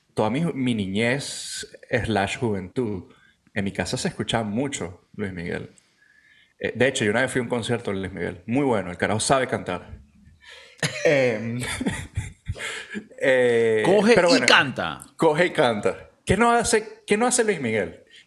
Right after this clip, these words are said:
Speaker 1: Yo creo que él es como que la realeza de México, ¿no? To-, todos los países tienen como que su realeza.
Speaker 2: Bueno, creo que le, ¿no le llaman el Sol de México?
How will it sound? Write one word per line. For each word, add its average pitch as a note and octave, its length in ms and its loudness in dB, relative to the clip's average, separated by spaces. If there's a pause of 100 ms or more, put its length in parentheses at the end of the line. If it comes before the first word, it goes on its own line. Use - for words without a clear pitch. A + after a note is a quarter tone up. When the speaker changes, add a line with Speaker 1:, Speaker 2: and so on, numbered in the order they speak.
Speaker 1:
Yo D#3+ 100 2
creo G#3+ 120 2
que G#3+ 80 2
él D#3+ 60 2
es E3 80 -2
como G#3 240 0
que A2+ 360 -2 (120)
la C#3 180 2
realeza B2 540 2
de A#2+ 160 2
México, G2 460 -4
¿no? C#3 220 -6 (360)
To-, - 440 -2 (120)
todos D#3+ 160 2
los F#3+ 80 -2
países - 280 -2
tienen E3+ 180 -4
como D3 180 -2
que G#2+ 100 0
su G#2+ 160 -2
realeza. G#2+ 440 0
Speaker 2:
Bueno, C3+ 200 2
creo A#2+ 140 0
que D#3+ 80 0
le, C3 160 -2
¿no A#2 140 -2
le C3 80 -2
llaman F3+ 240 -2
el B2 100 0
Sol D#3 260 -4
de F#3 80 -4
México? B2 460 -8